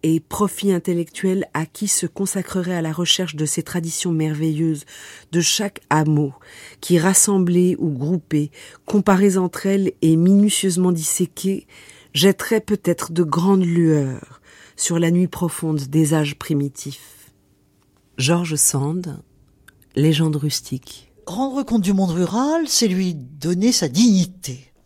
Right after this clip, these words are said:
Speaker 2: la faire exister et faire que ses paysans qui veulent être des gens de campagne soient vraiment reconnus,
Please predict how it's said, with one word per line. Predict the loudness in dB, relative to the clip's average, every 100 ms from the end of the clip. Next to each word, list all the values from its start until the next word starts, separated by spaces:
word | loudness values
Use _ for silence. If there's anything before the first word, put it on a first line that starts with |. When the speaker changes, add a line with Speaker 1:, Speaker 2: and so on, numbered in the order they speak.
| -12
Speaker 2:
la | -10
faire | -4 -4 -2 0
exister | 0 2 0 0 0 2 2 2 -4 -12 -18 -18 -8
et | -6
faire | -2 0 0 -2
que | -4
ses | 0 0 2 2 0 _ -2
paysans | 0 0 -2 -2 0 0 2 0 -2 -6
qui | -12
veulent | -4 -2
être | -2
des | -4 -6
gens | -4 0 2 2
de | 0 -8 -12 -4 -2
campagne | -2 -4 -2 0 2 2 0 -10 -20 -20 _
soient | -8 0 0
vraiment | 2 0 2 2
reconnus, | 2 2 2 2 0 0